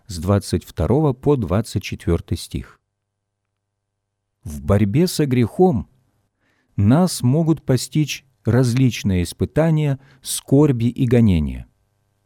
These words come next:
Всё равно будем взирать на нашего Спасителя, который сражался до крови и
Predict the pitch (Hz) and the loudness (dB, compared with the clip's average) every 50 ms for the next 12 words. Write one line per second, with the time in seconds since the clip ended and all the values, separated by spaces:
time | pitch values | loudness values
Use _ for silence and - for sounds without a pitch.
0 | _ _ _ - - - - 165 170 170 165 139 127 120 98 76 - - _ _ | _ _ _ -18 -10 -4 -2 0 0 2 2 2 2 2 2 2 0 -4 _ _
1 | _ _ _ _ _ _ _ _ _ _ - 90 78 76 78 131 190 202 175 196 | _ _ _ _ _ _ _ _ _ _ -14 -12 -8 -2 2 2 2 4 4 2
2 | 190 185 156 120 107 123 131 123 135 151 175 175 - - - _ _ _ _ _ | 0 0 0 0 2 2 2 2 2 2 0 0 -2 -6 -12 _ _ _ _ _
3 | _ - 92 92 101 98 98 110 123 - - 123 113 110 - - - 95 - - | _ -4 -2 0 2 4 4 4 2 2 0 0 0 -2 0 -2 -2 -2 -2 -2
4 | - 143 139 - 104 78 67 62 - _ _ _ _ _ _ _ _ _ _ - | -4 -4 -4 -4 -4 -6 -6 -8 -10 _ _ _ _ _ _ _ _ _ _ -2
5 | 110 104 - 113 110 104 101 - - - 98 104 98 90 123 135 127 - - - | 0 2 2 2 4 4 2 2 0 0 2 2 2 2 2 0 0 -2 -2 -4
6 | 107 92 78 90 85 - - 127 147 175 180 156 165 156 - - _ - 135 123 | -4 -4 -2 -4 -6 -4 -2 0 0 2 2 2 2 0 -2 -4 _ -2 0 0
7 | 120 - | -2 -4